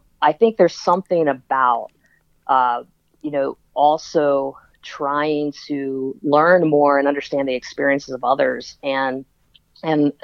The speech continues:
and by allowing other people to kind of be who they are, um, it, you know, we're, we're better off as a society. And I, I, I loved your point on love. It is,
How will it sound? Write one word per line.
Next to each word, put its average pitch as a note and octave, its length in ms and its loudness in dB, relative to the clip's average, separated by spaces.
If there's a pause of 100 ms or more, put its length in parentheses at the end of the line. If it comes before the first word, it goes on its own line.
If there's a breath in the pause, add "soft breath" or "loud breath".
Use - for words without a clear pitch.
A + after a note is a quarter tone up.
(160)
and D#3 140 0
by D3 140 4
allowing D3+ 580 2
other D3 180 0
people D3 440 -6
to D3 80 -8
kind C3+ 200 -10
of C3 100 -10 (360 soft breath)
be E3 140 -6
who D#3+ 120 0
they C#3+ 140 2
are, C3+ 720 0
um, B2+ 400 -4 (1080)
it, C#3+ 120 -8
you C3+ 140 -10
know, C#3 120 2
we're, C3+ 280 0
we're C#3+ 120 -2
better C3 300 2
off B2+ 180 0
as B2 180 -10
a B2 60 -18 (220)
society. C3 540 -8
And C3 80 -4
I, C3 140 -2
I, D3+ 60 4 (140)
I D3+ 80 4
loved D3+ 280 2
your D3+ 100 -2
point C#3 280 -4
on C3 180 -4
love. C3 240 -6
It C3+ 80 -6
is, C3 260 -10